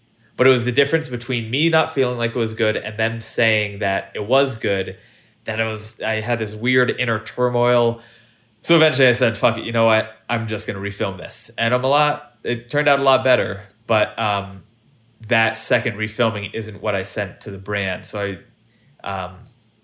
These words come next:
I wasn't, I wasn't happy about that. I, I,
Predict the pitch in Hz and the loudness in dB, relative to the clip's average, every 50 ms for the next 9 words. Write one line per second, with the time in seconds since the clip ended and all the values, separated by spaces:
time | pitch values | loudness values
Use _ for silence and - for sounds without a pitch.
0 | _ _ _ _ _ _ _ _ - _ _ _ _ _ _ _ - 110 107 107 | _ _ _ _ _ _ _ _ -20 _ _ _ _ _ _ _ -6 -4 -2 0
1 | 110 104 104 104 95 95 82 - _ _ _ _ _ _ - - - - - _ | 0 0 -2 -4 -8 -12 -16 -20 _ _ _ _ _ _ -20 -20 -20 -20 -20 _
2 | _ _ _ _ _ _ _ _ _ _ _ _ _ _ - 113 113 113 110 - | _ _ _ _ _ _ _ _ _ _ _ _ _ _ -6 -4 -4 -4 -4 -6
3 | - 104 98 92 - 92 85 82 78 - - 98 90 80 80 82 90 95 101 101 | -4 -4 -4 -2 -4 -6 -8 -8 -10 -8 -8 -8 -6 -6 -6 -8 -8 -8 -10 -12
4 | - 69 98 95 95 95 | -10 -10 -8 -8 -8 -10